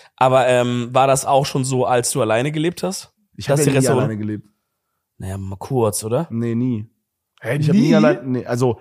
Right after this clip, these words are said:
Speaker 2: ich hab,
Speaker 1: Gab's, also
Speaker 2: äh, ich hab zwischen der letzten und der jetzigen Beziehung hab ich mal so für drei Monate alleine gewohnt,
Speaker 1: Ja.
Speaker 2: ja.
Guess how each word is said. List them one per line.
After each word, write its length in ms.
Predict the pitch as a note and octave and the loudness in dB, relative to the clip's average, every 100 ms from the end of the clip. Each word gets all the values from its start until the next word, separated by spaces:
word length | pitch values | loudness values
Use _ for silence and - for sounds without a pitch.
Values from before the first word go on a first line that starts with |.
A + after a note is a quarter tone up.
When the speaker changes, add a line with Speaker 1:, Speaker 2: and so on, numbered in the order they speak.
| _ - | _ -8
Speaker 2:
ich 180 | B2 | -2
hab, 360 | D#3 - _ _ | -2 -2 _ _
Speaker 1:
Gab's, 240 | A2 A2+ - | -8 -8 -2
also 140 | C#3 | 2
Speaker 2:
äh, 140 | C#3 C3+ | 2 2
ich 140 | C3+ | 0
hab 180 | D#3 - _ _ | -2 -4 _ _
zwischen 680 | - - D#3 D#3+ F3+ F3 F3 - | -10 -4 -2 -2 -2 -2 -4 -6
der 140 | C3 B2+ | -2 2
letzten 300 | D3 - F3+ | 2 -2 -8
und 120 | D#3 | -2
der 80 | B2+ | 0
jetzigen 320 | C3 - E3 | 0 -2 -4
Beziehung 480 | D#3+ D#3 E3 D#3+ D#3+ - - | -4 -4 -4 -4 -6 -12 -6
hab 100 | C#3 | -4
ich 100 | C#3+ | 0
mal 140 | C3 | 0
so 100 | B2 | 0
für 140 | A2+ A2+ | -2 -2
drei 240 | A#2 C3 | 0 2
Monate 380 | C3 C3+ B2 A#2 | 2 0 0 -2
alleine 240 | A#2+ A2+ | -2 -2
gewohnt, 120 | G#2+ | -2
Speaker 1:
Ja. 220 | B2+ A2 G#2+ | 0 0 -2
Speaker 2:
ja. 220 | A2 | -10